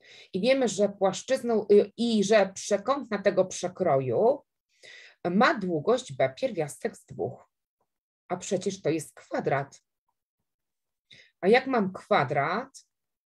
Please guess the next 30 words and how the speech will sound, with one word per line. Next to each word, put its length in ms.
w 20
podstawie 760
i 60
tutaj 280
jest 240
przekątna, 640
to 120
pamiętamy 540
wzór 340
na 160
przekątną 580
kwadratu, 480
gdy 180
było 420
długości 720
A, 200
to 140
był 260
A 120
pierwiastek 840
z 100
dwóch, 560
to 140
u 100
nas 180
jest 240
B 320
pierwiastek 720
z 100
dwóch. 480